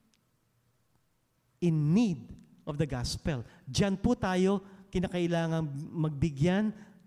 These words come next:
ng mission focus. Kasi yung thirty-three percent, we are the church.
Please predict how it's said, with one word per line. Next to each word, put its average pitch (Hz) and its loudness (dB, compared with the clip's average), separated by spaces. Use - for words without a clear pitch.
ng 156 0
mission 160 0
focus. - -4
Kasi 165 0
yung 202 2
thirty-three 254 -2
percent, 196 -2
we 233 -2
are 330 -2
the 196 0
church. - -6